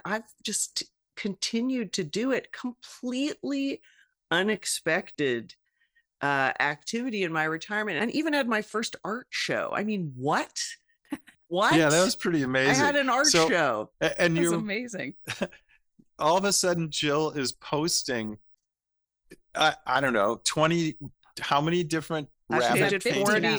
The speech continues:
Speaker 1: I've painted forty rabbits.
Speaker 3: Forty.
Speaker 1: Forty rabbits
Speaker 2: Forty
Speaker 1: since
Speaker 2: rabbits
Speaker 1: January,
Speaker 2: in,
Speaker 1: and now
Speaker 2: in
Speaker 1: it's, uh, we're recording this in July. So forty rabbits.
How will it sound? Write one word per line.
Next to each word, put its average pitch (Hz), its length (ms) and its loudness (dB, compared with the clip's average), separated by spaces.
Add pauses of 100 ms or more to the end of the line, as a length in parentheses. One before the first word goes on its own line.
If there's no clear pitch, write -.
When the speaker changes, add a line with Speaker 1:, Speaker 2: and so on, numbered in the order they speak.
(140)
Speaker 1:
I've 196 220 0
painted 240 320 -4
forty 196 480 -4
rabbits. 147 800 -2 (260)
Speaker 3:
Forty. 143 400 -12 (260)
Speaker 1:
Forty 202 320 2
rabbits 165 440 2
Speaker 2:
Forty 165 240 0
Speaker 1:
since 165 80 -4
Speaker 2:
rabbits 160 140 0
Speaker 1:
January, 160 600 0
Speaker 2:
in, 143 60 0
Speaker 1:
and 143 120 -4
now 147 380 -2
Speaker 2:
in 131 160 -4
Speaker 1:
it's, - 420 -8
uh, 110 340 2
we're 117 500 -2 (280)
recording 135 600 0
this 127 260 -2
in 123 360 -4 (360)
July. 110 720 0
So 151 300 0
forty 180 400 0
rabbits. 147 720 0